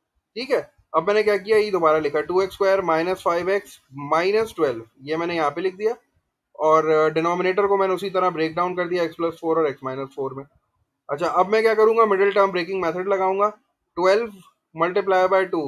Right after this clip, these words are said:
ट्वेंटी फ़ोर, तो ट्वेंटी फ़ोर के ऐसे दो factors जिनको plus minus करूँ फ़ाइव आए, तो एट थ्री से ट्वेंटी फ़ोर और एट माइनस थ्री फ़ाइव, तो two x square as it is, minus eight x,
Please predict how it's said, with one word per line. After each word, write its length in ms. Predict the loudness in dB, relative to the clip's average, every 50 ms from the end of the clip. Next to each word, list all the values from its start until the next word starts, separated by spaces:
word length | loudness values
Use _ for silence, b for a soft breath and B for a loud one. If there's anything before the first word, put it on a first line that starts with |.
| -4 -4
ट्वेंटी 240 | -2 -2 0 0 -2 -2
फ़ोर, 240 | 0 0 0 0
तो 120 | 0 -2 -2
ट्वेंटी 260 | -2 -2 0 0 0
फ़ोर 240 | 0 2 0 0 0
के 100 | 0 0
ऐसे 220 | 0 0 0 0 0
दो 120 | 0 0
factors 460 | 0 0 -2 -2 -2 0 0 0 0 0
जिनको 240 | -4 -6 -4 -4 -4
plus 240 | -2 -2 -4 -4 -4
minus 260 | -6 -8 -6 -8 -10 -8
करूँ 200 | -6 -6 -6 -4
फ़ाइव 300 | -2 -2 0 0 0 0
आए, 100 | 0 -2 -2 -6 _ _ _ _ _ _ -10
तो 80 | -6 -2 0
एट 220 | 2 2 0 0
थ्री 160 | -6 -10 -8 -4
से 120 | -4 -4
ट्वेंटी 260 | -4 -4 -4 -4 -4 -4
फ़ोर 260 | -2 0 2 2 4
और 140 | 2 2 0
एट 160 | -2 -4 -4 -4
माइनस 320 | -2 -2 -2 -4 -6 -8
थ्री 160 | -10 -14 -12
फ़ाइव, 260 | -8 -8 -8 -8 -8 -8 -10
तो 60 | -10
two 200 | -6 -2 0 0
x 140 | 0 0 -2
square 220 | -2 0 2 2
as 160 | 2 0 -2 -2
it 120 | -2 -2
is, 140 | -2 -2 -4 _ _ _ _ _ _ _ _ _ _ _ _ _ _ _ -16
minus 560 | -10 -4 0 0 0 2 2 0 0 -2 -2 -4 -4
eight 200 | -4 -2 0 0
x, 280 | 0 -2 -2 -6 -20